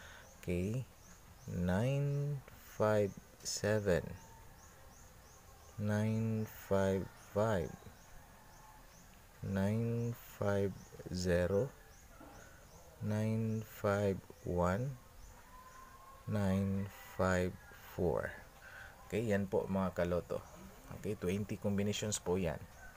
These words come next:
Twenty combinations. Okay, medyo marami. Habang tumatagal, mas lalong dumadam-, mas lalong dumadami. Okay.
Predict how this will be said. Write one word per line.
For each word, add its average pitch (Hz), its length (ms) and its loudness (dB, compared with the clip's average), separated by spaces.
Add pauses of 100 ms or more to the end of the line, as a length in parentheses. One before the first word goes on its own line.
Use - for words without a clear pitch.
(1200)
Twenty 123 560 -2
combinations. 104 1300 -2
Okay, - 320 -2 (160)
medyo 110 320 -2
marami. 101 480 6 (880)
Habang 104 320 0
tumatagal, 104 720 2 (160)
mas 104 240 -4
lalong 98 320 2
dumadam-, 92 480 4 (320)
mas - 240 -4
lalong 104 320 2
dumadami. 95 640 4 (880)
Okay. 90 480 0